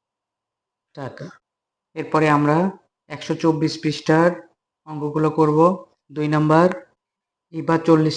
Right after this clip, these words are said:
টাকায় এক হালি ডিম এবং পঁয়ষট্টি টাকায় এক প্যাকেট বিস্কুট কিনলো। সে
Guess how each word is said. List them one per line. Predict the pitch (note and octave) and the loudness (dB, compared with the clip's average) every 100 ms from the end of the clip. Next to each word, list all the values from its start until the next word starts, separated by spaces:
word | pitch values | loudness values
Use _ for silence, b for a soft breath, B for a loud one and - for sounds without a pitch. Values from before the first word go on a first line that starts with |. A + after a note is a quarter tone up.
| - | 0
টাকায় | D3 D#3 D3+ D3 | 2 2 2 2
এক | D3 | 2
হালি | D3 D3 | 0 2
ডিম | D3+ D#3+ F3 E3+ D3+ | 2 2 0 -4 -4
এবং | C#3+ D3+ D3 | 0 0 0
পঁয়ষট্টি | D3 C#3+ D#3 D3 D#3 D3 | -2 0 -2 -2 -2 0
টাকায় | C#3 D3 D3+ D#3+ - D3 | 0 2 2 0 -2 -6
এক | C#3 - | -6 -4
প্যাকেট | C#3+ D3 D3 | -2 0 -2
বিস্কুট | C#3+ - C#3+ C#3 | -4 -4 -6 -4
কিনলো। | C3+ B2 A#2+ - | -4 -4 -6 -4
সে | C#3+ | 0